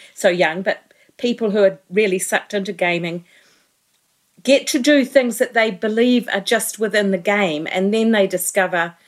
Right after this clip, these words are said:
that they are not in the game, that they've been used as a bit of a dupe.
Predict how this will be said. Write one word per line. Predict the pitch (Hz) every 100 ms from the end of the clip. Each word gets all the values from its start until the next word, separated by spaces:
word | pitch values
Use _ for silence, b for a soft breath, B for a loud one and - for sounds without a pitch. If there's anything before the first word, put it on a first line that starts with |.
| b b _
that | 202 185
they | 202 196
are | 190
not | 202 214 208
in | 185
the | 175
game, | 170 156
that | 180 -
they've | 185 190
been | 240 208
used | 196 214 208 202 196 -
as | 185 190
a |
bit | 175 185
of | 165
a | 165
dupe. | - - 226 160 -